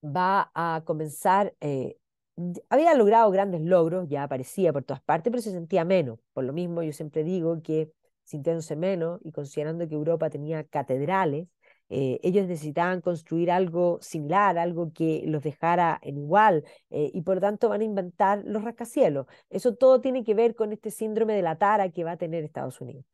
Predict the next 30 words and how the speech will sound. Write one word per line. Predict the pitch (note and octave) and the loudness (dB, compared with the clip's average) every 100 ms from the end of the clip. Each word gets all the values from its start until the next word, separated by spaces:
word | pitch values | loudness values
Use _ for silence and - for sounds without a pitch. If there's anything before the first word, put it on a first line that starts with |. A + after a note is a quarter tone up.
| _ _ | _ _
Pero | G#3+ | 0
en | B3+ | 2
mil | E4+ | 0
ochocientos | - D#4 C#4 D4+ | 0 -2 -2 0
noventa | C4+ A3 G3 - | 0 0 0 -2
y | F#3 F#3+ | 0 0
ocho, | D#3+ - A3+ _ _ | 0 -6 -14 _ _
Estados | - D#3+ G3 G#3 - | -10 0 2 2 -2
Unidos | G3 G#3 G#3+ G#3+ | -4 -2 -2 -4
se | F#3 | -4
va | |
a | G3 | -4
enfrentar | F#3+ F3+ G3 | -6 -6 -4
a | G3+ | -2
una | F#3+ | -4
guerra | E3+ G3 G3+ | -2 -2 -2
contra | F3+ E3 E3 | -4 -8 -12
España. | - - D#3 A#2 _ - - _ | -14 -16 -16 -18 _ -20 -20 _
Y | F#3 A#3 | 0 2
esta | B3 B3 | 2 0
guerra | A3 D4 G#3 A3+ - _ - | 4 4 4 0 -10 _ -4
la | F3 D#3+ | -2 2
van | G#3+ A#3 | 2 0
a | |
ganar. | G3+ E3 C3 | -2 -6 -8
O | C#3+ _ _ | -16 _ _
sea, | - - | -8 -2
una | D#4+ G4+ D#4+ | 0 0 0
cosa | F4+ E4 - D#3+ G3+ - _ _ - | 2 2 2 -2 -4 -10 _ _ 2
es | G#3 A3 - - - | 6 6 4 -14 -20